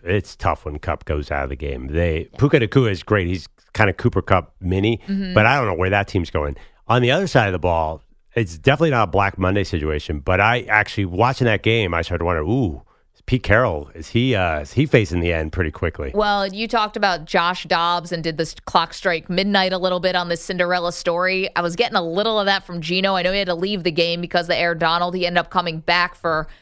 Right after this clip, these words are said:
Speaker 2: uh, the final
Speaker 1: Yeah.
Speaker 2: drive, but it's like, did
Speaker 1: He's way better than Drew Lock.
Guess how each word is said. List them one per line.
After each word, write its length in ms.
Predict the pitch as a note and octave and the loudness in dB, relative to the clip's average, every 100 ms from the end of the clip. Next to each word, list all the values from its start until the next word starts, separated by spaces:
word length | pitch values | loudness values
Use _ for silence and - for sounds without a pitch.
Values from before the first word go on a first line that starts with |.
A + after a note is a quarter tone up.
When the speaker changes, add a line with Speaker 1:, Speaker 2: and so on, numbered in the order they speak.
| _ - | _ -2
Speaker 2:
uh, 240 | D#3 D#3 | 0 0
the 100 | D#3+ | -4
final 320 | - F3+ E3+ | 0 0 2
Speaker 1:
Yeah. 120 | A#2+ A2+ | 4 4
Speaker 2:
drive, 380 | F#3 F3 D#3+ - _ - | 4 2 -2 -8 _ -4
but 320 | G3 F#3 E3+ - | 0 0 -2 -6
it's 140 | F3 | -4
like, 280 | F3 D#3+ _ | -4 -4 _
did 280 | F#3+ E3+ E3 _ _ _ _ | -4 -4 -12 _ _ _ _
Speaker 1:
He's 220 | _ F3 D3+ | _ 4 6
way 240 | D3+ G#3+ | 4 4
better 200 | F#3 E3 | 2 2
than 120 | A#2+ | 0
Drew 180 | G#2 A2+ | 2 2
Lock. 480 | F#2+ G2+ D2 - | 4 4 2 -8